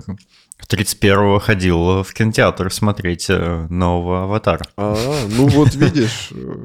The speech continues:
Speaker 2: это уже более-менее <laughs> вариант.
Speaker 1: Слушай, ну, тут немного в Нидерландах по-другому всё это устроено, все эти новогодние праздники, потому что
Speaker 2: Я
Speaker 1: у них тут
Speaker 2: понимаю, но
Speaker 1: есть,
Speaker 2: ты же
Speaker 1: эм,
Speaker 2: русский, ты тридцать первого должен.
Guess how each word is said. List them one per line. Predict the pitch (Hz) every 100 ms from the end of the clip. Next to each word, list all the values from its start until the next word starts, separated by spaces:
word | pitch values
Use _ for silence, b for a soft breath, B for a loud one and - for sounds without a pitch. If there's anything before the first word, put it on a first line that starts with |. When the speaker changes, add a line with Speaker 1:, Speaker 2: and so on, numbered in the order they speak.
| - -
Speaker 2:
это | 104 -
уже | 147 135 123 135 143 160
более-менее | 165 156 131 123 139 147 120 123 139 156 -
<laughs> | 196 -
вариант. | 135 143 117
Speaker 1:
Слушай, | 123 123 - 87
ну, | 107 127 - - - -
тут | 127 120 117
немного | 117 113 120 117 104
в |
Нидерландах | 104 101 101 104 101 90 -
по-другому | 87 92 90 104 80 73
всё | - - 73
это | 67 69 76
устроено, | 76 - 104 123 95
все | - 82
эти | 73 76
новогодние | 76 78 78 80 78
праздники, | 85 104 113 87
потому | - - 76
что | 76 - 73 73 73
Speaker 2:
Я | 104
Speaker 1:
у | 87
них | 90
тут | 139
Speaker 2:
понимаю, | 151 165 156 113
но | 95
Speaker 1:
есть, | 107
Speaker 2:
ты | 139
же | 123
Speaker 1:
эм, | 127 123
Speaker 2:
русский, | 139 156 - - _ -
ты | - 117
тридцать | 127 - 151 160 170 - -
первого | 110 120 113 123
должен. | 117 117 117